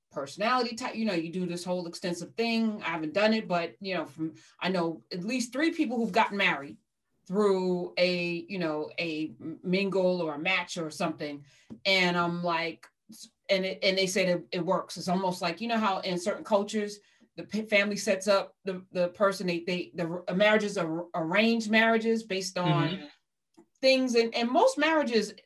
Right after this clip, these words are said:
Speaker 1: throughout time have been arranged.
Speaker 2: Absolutely.
Speaker 1: So this fa-, falling in love, the fairy tale, Cinderella and all that is fairly new for
Speaker 2: In human
Speaker 1: humanity.
Speaker 2: history. Mm-hmm.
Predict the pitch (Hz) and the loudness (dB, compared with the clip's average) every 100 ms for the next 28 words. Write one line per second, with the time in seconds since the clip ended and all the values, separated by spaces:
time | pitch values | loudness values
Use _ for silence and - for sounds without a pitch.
0 | _ 247 262 208 - 233 180 135 - - | _ 2 4 4 -2 -2 -2 -6 -14 -20
1 | _ 214 196 190 175 220 233 147 - - | _ 2 4 4 0 -2 -2 -2 -6 -16
2 | _ _ 123 123 139 123 - 110 - - | _ _ -4 -2 -4 -6 -6 -6 -8 -10
3 | _ _ _ 285 302 226 - 277 - 226 | _ _ _ -4 -2 -8 -6 -2 -2 2
4 | 294 302 277 247 262 269 262 247 214 214 | 4 4 2 2 2 4 2 0 -8 -2
5 | 262 277 262 277 247 240 233 247 233 233 | 2 2 0 -2 0 0 -2 -6 -2 0
6 | 220 208 196 214 214 175 - _ 294 330 | 2 2 2 0 0 -2 -6 _ 2 2
7 | 311 285 254 254 185 - _ _ _ 220 | 2 0 0 2 0 -2 _ _ _ 2
8 | 208 135 104 98 - 107 104 - - - | 4 4 4 4 2 -2 -4 -10 -18 -4
9 | 131 139 | -4 -4